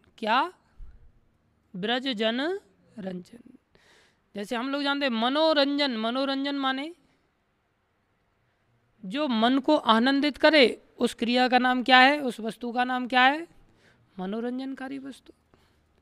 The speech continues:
ऐसी ब्रज जन रंजन, ब्रज जन रंजन मतलब जिससे ब्रज जनों को सुख मिले। कौन है वो? एक कलाकार कृष्ण है।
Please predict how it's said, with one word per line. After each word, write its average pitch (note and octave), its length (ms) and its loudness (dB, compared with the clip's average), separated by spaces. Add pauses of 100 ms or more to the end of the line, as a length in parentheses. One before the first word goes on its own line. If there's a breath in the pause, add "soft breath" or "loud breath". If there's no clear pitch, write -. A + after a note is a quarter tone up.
(500 soft breath)
ऐसी D#4+ 300 2
ब्रज C#4+ 380 6
जन D#4+ 380 4
रंजन, C#4+ 720 2 (420)
ब्रज A#3 380 0
जन D4+ 260 0
रंजन D4 360 0
मतलब C#4+ 520 -2 (440 soft breath)
जिससे B3 500 -6
ब्रज B3 320 -2
जनों A#3+ 340 -4
को A#3 160 -6
सुख - 340 -10
मिले। G#3+ 480 -8
कौन A#3+ 240 -2
है C#4 80 0
वो? D#4+ 320 -4 (1800)
एक C4 140 -10
कलाकार B3 520 0
कृष्ण A#3 400 -8
है। D3+ 160 -14